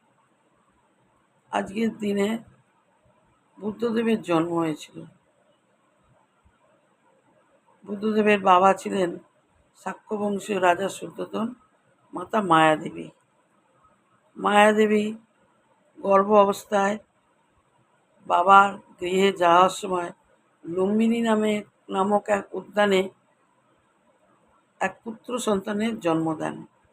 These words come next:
তিনি হলেন বুদ্ধদেব। তার ছোটবেলার নাম ছিল সিদ্ধার্থ। বুদ্ধদেবের জন্মের সাত দিন পর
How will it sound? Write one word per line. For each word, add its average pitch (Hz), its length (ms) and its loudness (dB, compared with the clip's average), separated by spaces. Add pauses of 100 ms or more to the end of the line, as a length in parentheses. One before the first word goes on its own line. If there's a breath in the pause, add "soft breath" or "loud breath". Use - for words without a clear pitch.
(440)
তিনি 220 320 -2
হলেন 214 300 0
বুদ্ধদেব। 160 540 -10 (720)
তার 208 260 -2
ছোটবেলার 202 520 -2
নাম 175 220 0
ছিল 208 240 -10
সিদ্ধার্থ। - 720 -12 (1900)
বুদ্ধদেবের 226 640 2
জন্মের 202 460 2
সাত 180 280 -2
দিন 196 320 -4 (120)
পর 190 300 6